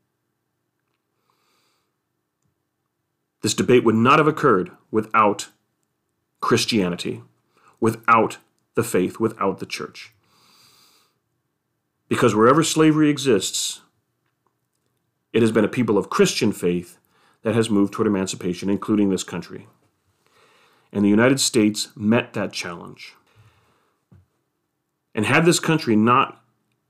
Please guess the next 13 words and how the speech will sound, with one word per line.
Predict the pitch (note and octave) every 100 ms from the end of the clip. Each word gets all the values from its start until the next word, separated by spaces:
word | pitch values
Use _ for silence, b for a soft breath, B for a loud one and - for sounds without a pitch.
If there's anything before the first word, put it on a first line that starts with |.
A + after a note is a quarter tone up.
| _ _ -
been | A#2 A2
deeply | D#3+ E3+ E3+
rooted | E3+ F#3 F#2+
in | G2
Christian | F#2 B2 A#2+ A#2
values, | A2+ D3 A2+ E2 - - - _ _ _ _ _ _ -
we | A#2+
perhaps | A#2 G#2+ B2 -
would | G#2
not | G#2+ B2 C3+ A#2+ -
have | A#2
had | - B2 A2 G#2+ A2 G2+
emancipation, | G2+ G2 - - C#3 B2 D3+ D3+